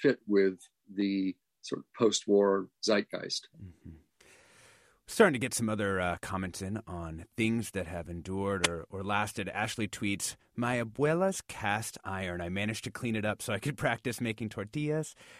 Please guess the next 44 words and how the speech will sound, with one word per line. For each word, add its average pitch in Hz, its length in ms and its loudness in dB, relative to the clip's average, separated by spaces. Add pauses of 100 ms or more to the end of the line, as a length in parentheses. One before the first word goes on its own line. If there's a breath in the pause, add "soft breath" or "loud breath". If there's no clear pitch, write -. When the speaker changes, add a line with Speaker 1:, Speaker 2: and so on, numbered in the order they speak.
Speaker 2:
I'm 107 100 -2
still 123 220 0
working 107 280 -2
on 90 140 -2
perfecting 180 540 4
them, 165 160 4
but 123 160 -2
the 101 80 -2
cast 131 440 -2
iron 98 460 0 (240)
looks - 460 -12 (180)
great." 78 480 -10 (320 soft breath)
Diego 247 280 8
tweets, 190 340 2
and, 170 120 0
and 160 280 -2
Drew, 196 180 0
maybe 175 240 4
I'll 143 220 4
toss 131 320 -2
this - 160 -8
one 120 140 -2
to 120 120 -8
you. 127 240 0
Diego 156 240 -2
tweets, 147 300 -4 (400 soft breath)
"An 190 80 4
enduring 220 500 4
legacy 127 480 2
of 92 160 -4
Edith 101 280 -6
Heath 131 420 -4
is 117 140 -6
the 139 120 2
idea 156 360 2
of 214 100 -4
putting 139 240 0
the 117 80 -2
same 117 260 -2
care 107 380 -2
into 95 340 -6
your 85 180 -2
organizational 92 600 -6
culture 104 540 -6